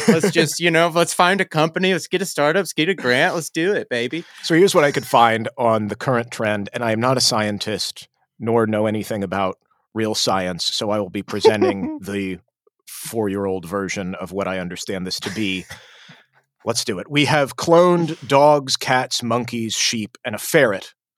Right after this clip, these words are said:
Speaker 1: on the endangered species list in twenty twenty-one from a D, from the D N A of a ferret that died in nineteen eighty-eight, and they froze
Speaker 2: Whoa,
Speaker 1: it or
Speaker 2: okay.
Speaker 1: whatever. So it's like, "Oh, we have expired D N A."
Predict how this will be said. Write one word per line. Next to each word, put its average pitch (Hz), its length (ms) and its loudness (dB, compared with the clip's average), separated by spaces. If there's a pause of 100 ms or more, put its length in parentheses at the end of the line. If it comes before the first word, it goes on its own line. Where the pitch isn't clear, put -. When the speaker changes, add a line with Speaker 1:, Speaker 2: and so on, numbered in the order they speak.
(280)
Speaker 1:
on 131 120 0
the 120 120 0
endangered 110 520 -4
species 113 520 -6
list 98 280 -8
in 98 100 -6
twenty 104 260 -6
twenty-one 101 460 -6
from 117 160 -4
a 113 60 0
D, 127 340 -4
from 131 140 -4
the 127 80 0
D 139 180 6
N 127 80 4
A 120 80 6
of 110 100 4
a 110 60 -4
ferret 110 380 -2
that - 160 -14
died 104 360 -2
in 101 200 -10
nineteen 107 440 -8
eighty-eight, 101 640 -10 (380)
and 113 80 -6
they 107 80 -4
froze 113 460 2
Speaker 2:
Whoa, 110 60 -2
Speaker 1:
it 101 60 -4
or 107 40 -2
Speaker 2:
okay. - 100 -2
Speaker 1:
whatever. 101 260 -6
So 127 140 2
it's 113 120 -2
like, 104 220 -2 (300)
"Oh, 165 180 6
we 123 120 2
have 110 500 0 (200)
expired 117 640 2
D 110 180 -4
N 101 160 -4
A." 95 280 -4